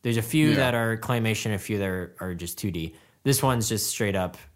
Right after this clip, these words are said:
Speaker 1: I think it's just all hand drawn. There might be some computer elements to it, but
Speaker 2: Yeah.
Speaker 1: it's a very beautiful looking movie.
Speaker 2: Very sandy.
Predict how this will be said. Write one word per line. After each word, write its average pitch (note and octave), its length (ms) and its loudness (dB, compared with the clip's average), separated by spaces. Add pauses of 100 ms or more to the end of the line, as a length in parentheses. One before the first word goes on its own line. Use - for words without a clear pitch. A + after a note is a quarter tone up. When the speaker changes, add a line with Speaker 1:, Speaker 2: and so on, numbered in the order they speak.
(320)
Speaker 1:
I G2 80 -8
think C#3 180 0
it's A2 120 -2
just G2+ 180 -4
all F#2+ 200 -2
hand F2 300 -4
drawn. D#2+ 260 -6
There F#2+ 100 -4
might A2+ 200 2
be G#2+ 100 -2
some G2 280 -2
computer E2+ 420 -6
elements D#2+ 380 -6
to E2+ 120 -6
it, D#2 180 -8
but D#2+ 240 -10 (440)
Speaker 2:
Yeah. F2+ 240 -4
Speaker 1:
it's - 100 -8
a A#2+ 40 2
very E3+ 220 4
beautiful A2+ 420 0
looking F2+ 300 -4
movie. D2+ 380 -10 (640)
Speaker 2:
Very G2+ 220 0
sandy. A2 580 0